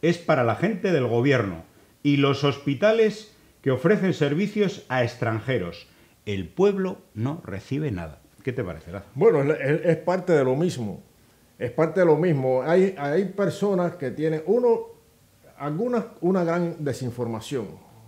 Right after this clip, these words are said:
Speaker 2: o la mayoría de los que, eh,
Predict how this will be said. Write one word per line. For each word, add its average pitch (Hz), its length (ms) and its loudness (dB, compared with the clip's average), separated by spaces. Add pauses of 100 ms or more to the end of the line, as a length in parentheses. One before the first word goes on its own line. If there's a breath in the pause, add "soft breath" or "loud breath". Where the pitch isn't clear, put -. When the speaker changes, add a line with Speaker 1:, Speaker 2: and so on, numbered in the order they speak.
(140)
Speaker 2:
o 107 100 -16
la 113 80 -10
mayoría 117 800 -2 (240)
de 113 160 -8
los 110 140 -8 (120)
que, 104 480 -12 (1120 soft breath)
eh, 110 460 -12